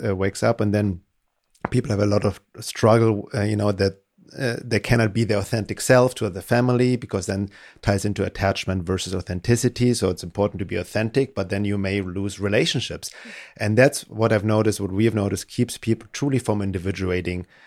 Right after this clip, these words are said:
from becoming their own authority, so to speak, and really progress in the evolutionary road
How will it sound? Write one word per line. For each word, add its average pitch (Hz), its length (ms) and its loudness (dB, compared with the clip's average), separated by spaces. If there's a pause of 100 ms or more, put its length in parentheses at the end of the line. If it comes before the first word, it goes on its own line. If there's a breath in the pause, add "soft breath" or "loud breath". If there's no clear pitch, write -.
(140 soft breath)
from 98 140 -2
becoming 104 440 0
their 95 120 0
own 104 320 0
authority, 127 440 4
so 95 140 0
to 95 80 0
speak, 107 400 -2
and 104 220 0
really 123 160 4
progress 104 640 0
in 120 220 0
the 110 140 2
evolutionary 95 920 -2 (420)
road 104 600 4